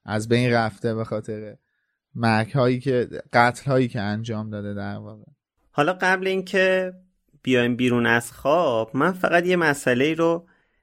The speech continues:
Speaker 2: خیلی بهش فکر کردم توی این کتاب. ما توی کتابای بعدی، به خصوص تو کتاب بعدی، وقتی که هری خواب می‌بینه از کاری که ولدمورت انجام می‌ده،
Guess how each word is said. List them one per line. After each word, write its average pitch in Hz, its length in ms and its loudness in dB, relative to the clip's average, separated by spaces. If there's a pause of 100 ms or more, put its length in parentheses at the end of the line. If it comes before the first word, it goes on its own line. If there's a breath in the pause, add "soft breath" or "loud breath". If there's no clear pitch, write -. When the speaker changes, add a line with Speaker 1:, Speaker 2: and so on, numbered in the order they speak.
(100)
Speaker 2:
خیلی 139 320 0
بهش 131 180 2
فکر 117 240 0
کردم 113 440 2
توی 110 200 -2
این 107 200 2
کتاب. 110 680 2
ما 139 200 4
توی 185 540 0 (340)
کتابای 151 840 0 (420)
بعدی، 113 440 0
به 123 140 6
خصوص - 240 -6
تو - 100 -10
کتاب 135 340 0
بعدی، 104 800 0
وقتی 107 300 0
که 135 340 2 (400 soft breath)
هری 107 340 4
خواب 120 500 2
می‌بینه 101 680 2
از 95 200 -4
کاری 98 300 2
که 98 120 -4
ولدمورت 98 560 0
انجام 98 460 0
می‌ده، 104 760 -2